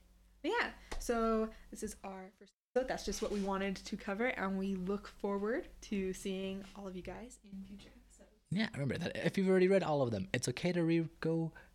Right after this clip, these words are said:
Speaker 2: through them again and reread them. Look for all the cool Easter eggs. That's what I'm doing right now, is I'm going through right now and re-listening to everything just 'cause, you know, uh, why not? And it's cool. So I just go and listen to all of his old books. I'm like, "Oh my goodness.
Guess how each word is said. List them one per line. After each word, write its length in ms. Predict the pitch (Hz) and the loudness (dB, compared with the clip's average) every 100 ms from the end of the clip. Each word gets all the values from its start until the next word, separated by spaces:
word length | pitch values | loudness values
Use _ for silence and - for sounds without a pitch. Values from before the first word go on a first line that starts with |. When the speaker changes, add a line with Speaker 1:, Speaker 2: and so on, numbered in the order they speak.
| - | -2
Speaker 2:
through 140 | 156 156 | 2 4
them 140 | 156 | 2
again 400 | 151 131 156 156 | 0 0 2 0
and 140 | 117 110 | 0 2
reread 380 | 131 143 147 139 | 4 6 4 6
them. 240 | 143 139 - | 2 2 2
Look 160 | 143 - | 2 4
for 120 | 143 | 2
all 200 | 127 143 | 4 4
the 80 | 131 | 4
cool 200 | 139 127 | 4 4
Easter 220 | 127 131 | 2 2
eggs. 160 | 127 - | 0 0
That's 140 | 165 | -6
what 100 | - | 0
I'm 160 | 135 120 | 0 2
doing 140 | 101 | 2
right 140 | 98 87 | 2 0
now, 220 | 87 90 | 0 -2
is 120 | 82 - | -2 2
I'm 220 | 147 139 | 4 6
going 220 | 117 110 | 6 4
through 160 | - 104 | 2 0
right 120 | 95 | 2
now 200 | 98 92 | 2 0
and 140 | 95 - - - - | -2 -4 -10 -10 0
re-listening 560 | 127 135 120 120 113 110 | 4 6 4 4 0 0
to 200 | - 120 | -2 0
everything 480 | 117 104 92 107 - - - | 2 2 0 -2 -4 -12 -10
just 160 | 131 - | -8 -6
'cause, 220 | - - | -6 -6
you 80 | 92 | -6
know, 200 | 65 - - - | -6 -10 -12 -8
uh, 160 | - - - - | -8 -8 -12 2
why 260 | 110 104 101 | 6 6 6
not? 320 | 110 107 107 | 6 4 2
And 100 | 98 | -2
it's 200 | 95 - - - | -2 -4 -8 -4
cool. 440 | - 107 101 - - - | 0 2 2 -2 -16 -12
So 140 | - 104 | -2 0
I 80 | |
just 140 | 107 110 | 0 6
go 160 | 123 | 6
and 140 | 120 127 | 6 4
listen 200 | 127 127 | 2 0
to 80 | 127 | 2
all 180 | 131 135 | 2 2
of 40 | |
his 100 | 135 | 2
old 160 | 143 147 | 2 2
books. 240 | 208 - | 0 0
I'm 100 | 113 | 0
like, 120 | 117 - | 0 4
"Oh 180 | 226 | 6
my 220 | 226 202 175 | 8 6 6
goodness. 600 | 170 143 127 104 - | 6 6 4 2 -2